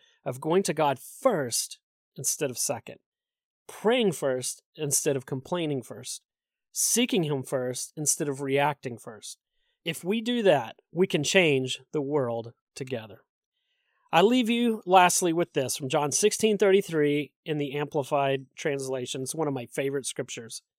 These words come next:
"I have told you these things so that in me you may have perfect peace. In the world you will have tribulation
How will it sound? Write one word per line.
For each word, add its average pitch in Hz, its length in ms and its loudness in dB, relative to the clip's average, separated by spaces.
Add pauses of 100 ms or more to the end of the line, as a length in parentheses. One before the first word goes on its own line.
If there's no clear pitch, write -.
(760)
"I 151 100 4
have 165 120 2
told 185 240 4
you 226 100 -2
these 226 280 0
things 135 320 2
so 160 100 2
that 147 160 2
in 139 140 0
me 156 140 0
you 175 180 -4
may 165 180 0
have 143 300 -6
perfect 143 420 -6
peace. - 520 -8 (460)
In 175 140 2
the 220 80 6
world 196 340 8
you 143 120 -2
will 139 80 2
have 135 140 -4
tribulation 143 720 0